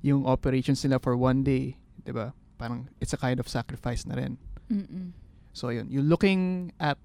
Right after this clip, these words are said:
Speaker 1: what it means and what it entails, then siguro yun yung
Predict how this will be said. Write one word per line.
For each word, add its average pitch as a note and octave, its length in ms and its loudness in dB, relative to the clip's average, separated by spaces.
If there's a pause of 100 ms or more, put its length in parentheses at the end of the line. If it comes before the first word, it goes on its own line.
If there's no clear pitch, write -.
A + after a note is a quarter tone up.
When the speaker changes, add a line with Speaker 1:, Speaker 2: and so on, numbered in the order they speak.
(300)
Speaker 1:
what C#3+ 200 2 (240)
it C#3+ 160 -4
means C3 680 -2
and C3 480 -6 (560)
what C3+ 200 0 (540)
it C#3+ 180 0 (340)
entails, B2+ 880 2
then C3 400 -4
siguro C3+ 380 -2
yun C3+ 260 2
yung B2+ 160 2